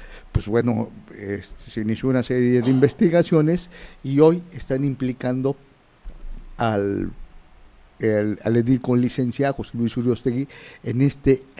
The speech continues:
incidente del, que, del pasado siete de junio de, del, del dos mil veintidós, en plena, en pleno día de la libertad de expresión, si recordarás. Pues bueno, hoy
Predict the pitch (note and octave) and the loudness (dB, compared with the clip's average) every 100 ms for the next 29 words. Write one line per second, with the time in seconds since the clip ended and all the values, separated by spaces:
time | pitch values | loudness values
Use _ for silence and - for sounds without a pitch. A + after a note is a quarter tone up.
0 | - C#3 B2+ - C3+ C3 B2+ D3 D3+ - | -10 -4 -4 -2 0 0 0 -4 -4 -8
1 | - _ _ _ B2 A#2 A2 - - A2 | -20 _ _ _ 2 4 2 -2 -6 -4
2 | A2 A2 - - B2+ B2 B2 - - D3+ | -4 -4 -4 -2 0 0 0 -4 -6 2
3 | C#3+ C3+ B2 G#2 - C3 C#3 C3+ C3+ - | 2 2 0 -2 -4 0 2 2 0 -6
4 | - - - - B2 A#2+ B2 A#2 B2 - | -20 -20 -14 4 6 8 8 6 4 0
5 | - - - - G#2 G#2 A#2 A2 A2 C3+ | -20 -20 -10 0 0 2 0 0 0 0
6 | C#3 C#3 B2 B2+ C#3 D#3 E3 D#3 D3+ - | 0 0 0 2 2 2 0 0 0 0
7 | G3+ G3 F#3+ F3+ E3+ B2 F3 F#3 D#3+ E3+ | 4 4 2 -2 -2 -6 -2 -2 2 4
8 | D#3+ C3 B2+ B2 B2 A#2+ C#3+ C#3 C3+ - | 4 4 2 0 0 0 2 2 2 -2
9 | A2+ G#2+ C#3 - - - - - - - | -6 -2 -4 -4 -20 -20 -20 -20 -20 -6
10 | C3 B2+ A#2 B2 C3+ C#3 C#3+ - - - | 0 0 2 2 4 2 0 -10 -20 -20
11 | - _ - C3 F#3+ F3 D3 - - _ | -20 _ 4 6 6 4 0 -12 -20 _
12 | - D3+ | 2 4